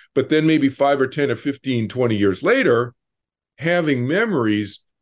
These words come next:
of stuff that occurred in South Dakota that's not from this lifetime. That type of stuff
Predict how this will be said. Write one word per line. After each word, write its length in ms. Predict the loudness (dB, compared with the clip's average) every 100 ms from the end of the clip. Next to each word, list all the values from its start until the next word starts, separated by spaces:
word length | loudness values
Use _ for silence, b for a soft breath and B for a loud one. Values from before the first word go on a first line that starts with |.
| _ _
of 160 | -4 -4
stuff 480 | -6 -4 0 0 0
that 220 | 0 2
occurred 500 | 0 -2 2 4 4
in 140 | 2
South 320 | 0 0 0 0
Dakota 640 | -8 -6 0 2 2 0 -4 _ _ _ _
that's 300 | -4 -4 -6
not 460 | -4 0 0 0 -2
from 260 | -4 -2
this 260 | 0 -2 0
lifetime. 640 | 0 0 -2 -14 -16 -16 _ _ _ _ _ _ _ _ _ -12
That 380 | -2 0 0 -4
type 340 | 0 0 2
of 120 | -2
stuff 540 | -2 -4 0 2 0